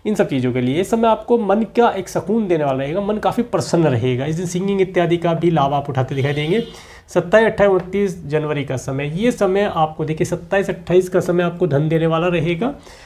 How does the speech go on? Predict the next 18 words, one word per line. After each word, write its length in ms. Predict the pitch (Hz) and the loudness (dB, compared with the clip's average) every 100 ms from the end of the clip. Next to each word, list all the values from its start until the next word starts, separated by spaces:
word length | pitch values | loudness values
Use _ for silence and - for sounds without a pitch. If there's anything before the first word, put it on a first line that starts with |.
| - 147 | -10 -6
ये 80 | |
समय 220 | 143 165 160 | 0 4 4
आपको 220 | 156 175 | 2 -2
अच्छा, 260 | 170 - | -2 -4
आपके 200 | 170 - | -6 -2
लिए 80 | 170 | -2
अच्छा 140 | 170 180 | 0 0
दिखाई 240 | 180 185 | 2 2
देता 280 | 185 185 190 | 0 -2 -2
है 200 | 202 226 | 0 0
और 420 | 180 190 175 165 | 2 2 2 0
इस 360 | 202 185 175 - | -2 -4 -6 -2
समय 240 | 175 175 | 2 2
में 400 | 170 170 165 214 - - - - - | 4 2 2 -2 -10 -20 -20 -6 -2
परिवार 440 | 170 180 185 220 | 0 2 2 2
का 140 | 226 | 2
सुख 320 | 208 208 - 147 | 0 -2 -4 -2
होना 200 | 127 | -2